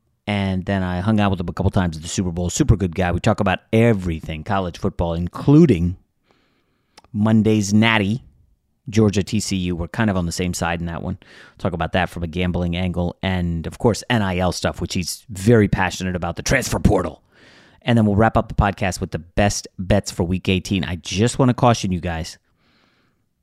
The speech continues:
Week eighteen, you do not have to fire. Even though I've been running hot the last couple weeks, no need to get over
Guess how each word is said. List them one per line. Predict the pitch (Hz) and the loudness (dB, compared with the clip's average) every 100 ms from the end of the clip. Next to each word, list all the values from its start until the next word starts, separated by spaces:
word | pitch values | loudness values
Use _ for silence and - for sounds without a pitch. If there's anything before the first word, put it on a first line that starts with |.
| _ _ _ _ | _ _ _ _
Week | 101 98 127 156 | -4 2 4 4
eighteen, | 139 143 120 | 2 4 4
you | 104 | 2
do | - 120 | 4 6
not | 120 127 | 8 6
have | 123 120 | 4 2
to | 117 | -2
fire. | - 98 73 - | 0 0 0 -2
Even | 110 117 | 0 4
though | 135 | 6
I've | 123 | 6
been | 127 120 | 6 6
running | 117 113 | 6 4
hot | 113 110 | 2 0
the | |
last | 107 107 - | 0 0 0
couple | 110 107 | 0 2
weeks, | 107 - - - - | 2 0 -10 -14 -4
no | 95 95 101 | 2 4 6
need | 113 117 | 6 4
to | - | 0
get | 110 117 - _ _ | 2 2 0 _ _
over | 107 113 110 120 117 - | 4 4 4 4 2 0